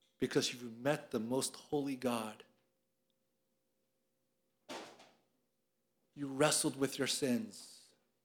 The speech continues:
And as you wrestled with your sins, God showed you the forgiveness that he, and love that he has for you.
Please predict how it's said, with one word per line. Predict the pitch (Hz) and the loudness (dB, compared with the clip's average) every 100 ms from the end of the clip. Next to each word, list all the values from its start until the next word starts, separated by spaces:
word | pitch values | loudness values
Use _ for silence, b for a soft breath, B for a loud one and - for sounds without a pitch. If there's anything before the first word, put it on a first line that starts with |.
| _ _ _ _ _ _ _ _ _ _ _ _ _ _ _ _ _ _ _ _ _ _ _ _ _ _ _ _ - | _ _ _ _ _ _ _ _ _ _ _ _ _ _ _ _ _ _ _ _ _ _ _ _ _ _ _ _ -6
And | 135 | -2
as | 143 139 | 0 0
you | 143 131 151 | -2 -4 -2
wrestled | 175 156 156 139 | 2 2 2 2
with | 143 143 | 0 0
your | 120 | -4
sins, | - - 135 120 - - - _ _ _ _ _ _ _ _ _ _ _ | -4 -6 -6 -8 -16 -20 -20 _ _ _ _ _ _ _ _ _ _ _
God | - 139 131 | -4 -2 -2
showed | - - 156 151 147 147 | -2 0 4 6 4 0
you | |
the | 123 | -4
forgiveness | - 127 - 135 127 117 - | -2 -2 2 2 0 -6 -10
that | - 117 | -10 -10
he, | 135 | -10
and | 120 123 | -6 0
love | 127 117 | 0 0
that | 127 | -2
he | 120 107 - | -6 -8 -6
has | 123 120 | -4 -4
for | - 113 | -8 -20
you. | - _ - - _ - _ _ _ _ - | -20 _ -20 -20 _ -20 _ _ _ _ -20